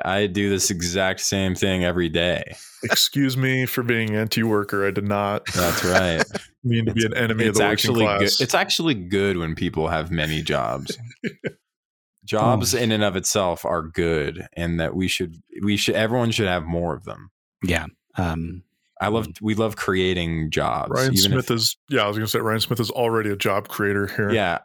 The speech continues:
Speaker 1: he's multiplying these
Speaker 3: That's,
Speaker 1: jobs.
Speaker 3: that's true.
Speaker 1: <laughs> He's creating jobs at an literal exponential rate, 'cause every player that's coming in is getting signed to two.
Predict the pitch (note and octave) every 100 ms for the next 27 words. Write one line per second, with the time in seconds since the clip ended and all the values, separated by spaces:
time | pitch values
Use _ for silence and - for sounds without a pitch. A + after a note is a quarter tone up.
0 | _ - A#2 G#2+ A2 C3 G#2 F2+ D#2 D2
1 | C#2+ C#2+ - - G1+ G1+ - - F#2 -
2 | - A2+ D#3 - _ - - A#2+ - B2
3 | A2 G#2 G#2+ G2+ F2+ F#2 - A2 G#2+ A#2
4 | A2 G2 F#2+ - F#2 F2+ - E2 D#2+ E2+
5 | E2 F#2 E2+ F2+ - F#2+ E2+ D#2 - F2
6 | E2+ F#2 E2 - D#2+ E2 - D#2+ D#2+ -
7 | - F4+ F#2 - -